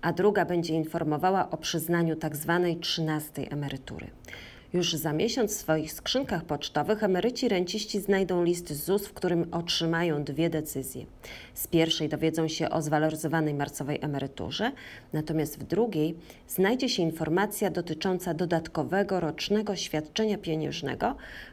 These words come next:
czyli tak zwanej trzynastej emerytury, która na kontach emerytów będzie w kwietniu. Po przeanalizowaniu kosztów podjęto decyzję, by do naszych świadczeniobiorców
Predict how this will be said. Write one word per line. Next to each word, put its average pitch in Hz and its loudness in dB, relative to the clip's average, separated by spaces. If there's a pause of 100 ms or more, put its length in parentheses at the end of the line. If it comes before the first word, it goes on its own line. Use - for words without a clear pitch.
czyli 226 2
tak 156 -2
zwanej 190 2
trzynastej 170 0
emerytury, 147 -4 (280)
która 190 2
na 156 2
kontach 220 0
emerytów 165 -2
będzie 170 2
w - -12
kwietniu. - -2 (800)
Po 170 4
przeanalizowaniu 165 2
kosztów 202 -2
podjęto 226 2
decyzję, 196 2
by 190 -2
do 180 2
naszych 220 0
świadczeniobiorców 190 -2